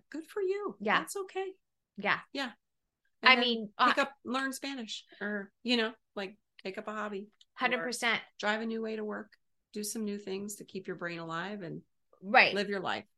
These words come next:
Speaker 2: Exactly. And I have friends, and I'll tell you, some of my happiest friends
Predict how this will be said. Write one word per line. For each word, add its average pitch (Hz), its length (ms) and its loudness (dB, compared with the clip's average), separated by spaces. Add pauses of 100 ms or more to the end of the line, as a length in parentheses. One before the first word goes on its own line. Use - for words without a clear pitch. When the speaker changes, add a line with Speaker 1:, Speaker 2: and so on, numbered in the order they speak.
(220)
Speaker 2:
Exactly. 202 840 4
And 247 100 0
I 262 100 8
have 277 260 4
friends, 233 300 2
and 220 120 -4
I'll 214 100 -2
tell 220 220 0
you, 214 120 -2
some 208 200 -4
of 202 80 -2
my 185 140 0
happiest 240 600 -2
friends 254 460 0